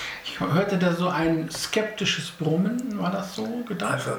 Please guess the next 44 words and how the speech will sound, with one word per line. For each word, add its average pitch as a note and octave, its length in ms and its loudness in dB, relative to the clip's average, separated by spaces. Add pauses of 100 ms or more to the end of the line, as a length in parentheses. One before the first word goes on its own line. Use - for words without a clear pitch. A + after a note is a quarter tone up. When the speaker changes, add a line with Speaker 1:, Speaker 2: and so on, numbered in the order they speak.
Speaker 2:
ich C3+ 220 -4
würde C#3 240 -2
sagen, B2+ 420 -2
sie A#2+ 220 -6
hat - 240 -4
sich C3 260 -10
in B2+ 140 -8
vielen C3+ 340 -4
Fällen B2+ 340 -4
rausgehalten C3 720 -6
und B2 180 -8
ich B2+ 240 -10
würde C3 280 -4
das B2 260 -10
jetzt B2 260 -8
nicht - 180 -4
als - 220 -6
Kompromiss B2 720 -4 (340)
in D3 120 4
erster D3 380 0
Speaker 1:
<laughs> - 40 -2
Speaker 2:
Linie E3+ 280 -4
bezeichnen, C3+ 680 -4
mitunter C3+ 560 -4
auch - 240 -10
das - 340 -6
und B2 180 -12
mitunter C#3 420 -6
auch - 80 -6
als B2+ 200 -6
faulen C3+ 480 -4
Kompromiss. E3 760 -6
Zum C3 120 -6
Beispiel B2+ 300 -6
gegenüber B2 500 -6
Horst A2+ 360 -6
Seehofer C#3+ 460 -6
fand C2+ 280 -6
ich, - 120 -8
hat - 120 -10
sie - 80 -10
faule A#2 380 -4
Kompromisse D3+ 720 -6
gemacht. D#3+ 500 -4